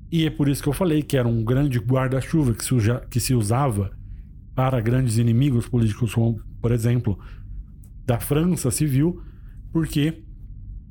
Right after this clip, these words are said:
a França poderia organizar, ou no caso a Inglaterra, podia o governo, vamos dizer melhor assim, organizar um dossiê falso sobre a pessoa pra que a igreja fosse enganada a condenar ela.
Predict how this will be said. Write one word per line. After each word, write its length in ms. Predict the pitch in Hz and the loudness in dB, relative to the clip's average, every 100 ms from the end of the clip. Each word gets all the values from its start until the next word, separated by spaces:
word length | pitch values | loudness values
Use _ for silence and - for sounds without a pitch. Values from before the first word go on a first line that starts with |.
| - - - - - - | -20 -20 -18 -16 -16 -4
a 100 | 127 | -4
França 580 | 131 143 151 196 - 110 | 0 0 2 2 0 -2
poderia 640 | - 117 117 120 127 110 - | 0 0 2 4 2 0 -2
organizar, 680 | 127 127 127 123 113 147 120 | 0 2 2 2 2 2 2
ou 180 | 104 | 2
no 180 | 104 101 | 2 2
caso 280 | - 110 104 | 2 2 4
a 60 | 101 | 4
Inglaterra, 460 | 110 104 101 87 - - - - - - | 2 2 2 2 -2 -14 -18 -18 -12 -2
podia 440 | 127 120 131 131 - | 0 2 2 0 -4
o 100 | 123 | -2
governo, 500 | 117 120 131 117 101 | 0 2 2 0 0
vamos 260 | 95 107 95 | 2 2 2
dizer 120 | 107 | 2
melhor 300 | 107 101 98 | 4 2 2
assim, 320 | - 113 - - - - - - | 0 -2 -4 -16 -18 -18 -16 -4
organizar 640 | 143 127 135 120 143 170 | 0 2 2 2 2 2
um 120 | 160 | 2
dossiê 520 | 135 127 - - 120 120 | 2 0 -2 0 0 0
falso 500 | - 117 113 117 - | 0 0 2 0 0
sobre 220 | 123 110 | 0 0
a 20 | |
pessoa 640 | 110 139 - 123 127 156 - - - - - | 0 -2 0 2 2 0 -6 -16 -18 -20 -12
pra 140 | - 135 | -2 0
que 120 | 143 | 2
a 40 | |
igreja 640 | 131 120 127 147 175 120 98 | 0 0 0 2 2 0 0
fosse 300 | 123 117 135 | 0 0 2
enganada 540 | 131 131 131 123 110 | 2 2 2 2 0
a 40 | |
condenar 560 | 107 117 120 123 127 147 | 0 2 2 2 2 2
ela. 380 | 113 120 135 | 2 2 0